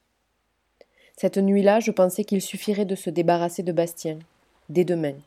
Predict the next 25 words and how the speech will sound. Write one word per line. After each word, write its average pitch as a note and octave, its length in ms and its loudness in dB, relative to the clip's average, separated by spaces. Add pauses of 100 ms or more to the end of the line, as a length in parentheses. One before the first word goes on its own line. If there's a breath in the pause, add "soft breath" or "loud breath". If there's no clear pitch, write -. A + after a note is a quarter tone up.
(640 loud breath)
On F3+ 80 2
lui F3+ 140 2
prouverait A#3 420 4
qu'il F#3 180 -4
avait D#3 200 0
tort E3 380 -2
et D#3+ 140 -2
on D#3 80 0
l'enverrait F3 420 2
faire G3 300 0
de E3 80 -2
la D#3 140 -2
pêche G#3 260 -2
à E3 60 -2
pied F#3 320 -8 (380 soft breath)
ou F3 100 -6
des D#3+ 120 4
bains F#3 140 2
de G3+ 160 2
minuit E3 480 -2
ou E3+ 80 -4
ce - 160 -8
qui - 160 0
lui F3+ 140 -2
plairait, D#3+ 380 -4